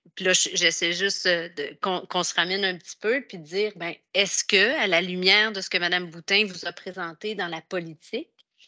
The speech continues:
est-ce que c'est l'orientation que vous voulez donner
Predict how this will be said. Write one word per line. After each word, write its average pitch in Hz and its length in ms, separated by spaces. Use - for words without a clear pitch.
est-ce 202 180
que 285 120
c'est 233 180
l'orientation 208 1200
que 214 140
vous 175 320
voulez 180 280
donner 175 680